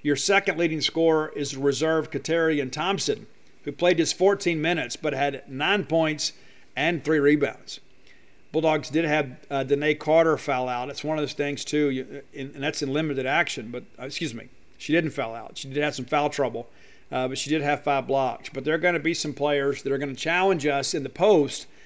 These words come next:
and that's gonna be the real issue. What do we do in half-court sets when teams can lob it down low?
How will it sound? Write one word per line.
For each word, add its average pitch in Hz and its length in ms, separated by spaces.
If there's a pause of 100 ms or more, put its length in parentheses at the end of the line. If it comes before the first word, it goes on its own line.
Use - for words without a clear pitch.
(340)
and 135 60
that's 175 200
gonna 175 160
be 160 100
the 156 80
real 151 220
issue. 139 340
What 143 180
do 202 80
we 208 140
do 147 540 (420)
in 143 120
half-court 151 540
sets 135 600
when 135 160
teams 151 320
can 139 140
lob 135 260
it 135 60
down 131 280
low? 123 360